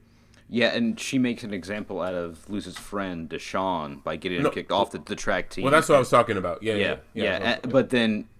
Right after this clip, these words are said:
Speaker 1: she sort of makes sure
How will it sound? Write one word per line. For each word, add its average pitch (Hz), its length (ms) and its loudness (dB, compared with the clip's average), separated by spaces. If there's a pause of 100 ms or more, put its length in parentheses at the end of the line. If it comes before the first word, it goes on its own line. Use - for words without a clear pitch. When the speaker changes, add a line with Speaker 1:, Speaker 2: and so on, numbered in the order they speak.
Speaker 1:
she 107 600 0 (680)
sort 113 260 0
of 95 240 -2 (1000)
makes 120 360 4
sure 98 800 2